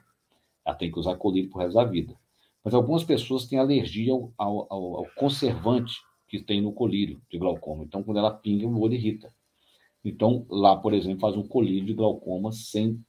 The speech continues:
conservantes. Lá é uma farmácia de manipulação de injetáveis, de produtos estéreis. Chama Citofarma, Cito, C I T O. E lá, Valesca, eles têm um colírio de carnosina. A carnosina é um antioxidante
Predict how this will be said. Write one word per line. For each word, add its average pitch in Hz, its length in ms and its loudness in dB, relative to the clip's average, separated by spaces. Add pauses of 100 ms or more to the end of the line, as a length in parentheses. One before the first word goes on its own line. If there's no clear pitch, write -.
conservantes. 101 640 -4
Lá 85 100 -2
é - 20 0
uma 92 120 2
farmácia 90 420 2
de 90 120 -4
manipulação 95 600 0
de 110 220 0
injetáveis, 92 680 2
de 80 80 -10
produtos 90 440 -6
estéreis. - 600 -6 (420)
Chama 95 260 -4
Citofarma, 170 1200 2
Cito, 143 600 2
C - 220 2
I 113 200 4
T 90 140 -2
O. - 160 -6 (720)
E 135 80 4
lá, 160 160 12
Valesca, 123 420 10
eles 117 140 -6
têm 135 100 -2
um 135 80 0
colírio 123 360 2
de 131 300 -6
carnosina. 127 840 2
A - 60 -8
carnosina 127 420 2
é 156 40 -2
um 113 120 2
antioxidante 117 760 0